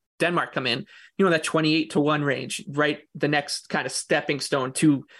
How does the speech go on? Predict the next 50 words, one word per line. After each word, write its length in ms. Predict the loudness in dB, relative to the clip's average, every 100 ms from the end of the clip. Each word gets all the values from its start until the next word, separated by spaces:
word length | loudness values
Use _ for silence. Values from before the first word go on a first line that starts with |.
| -16 -6
uh, 180 | -2
when 100 | 0
we 80 | 0
get 120 | 0 0
to 80 |
the 40 | 0
long 200 | 2 0
shots. 280 | 0 -2 -2
I 180 | -4 -6 _
don't 260 | -2 -2 -4
think 280 | -4 -4 -2
Belgium 360 | -2 0 -2
should 280 | -2 0 2
be 100 | 2
priced 280 | 2 0 -2
as 80 | -4
a 60 |
favorite 480 | 0 -2 0 -2 -2 -10 -8 -2
in 100 | 0
the 60 |
tournament. 480 | 2 2 4 2 -2 -8 _
I 120 | -6 -4
think 380 | -2 -2 -2
that 160 | -4 -2
this 120 | -2
price 320 | 0 0 0
is 240 | 0 -2 -4 -2
a 60 |
little 260 | 2 4 4
bit, 280 | 4 2 -2 -14 _ -20 -20 -20 -4
a 60 | 2
little 180 | 4 2
bit 120 | 2
too 140 | 2
high 300 | 2 2 0
on, 160 | -2 -2
on 220 | -4 -4
the 80 | 0
Red 160 | 0 2
Devils 300 | 0 2 0
here. 160 | 0
So 120 | 0
I'll 200 | 0 2
be 100 | 2
on 80 | 0
the 60 | -2
Maple 280 | -2 -2 0
Leafs 320 | -2 -4 -12 _ _ _ -4
as 160 | 0
well. 400 | 4 4 4 2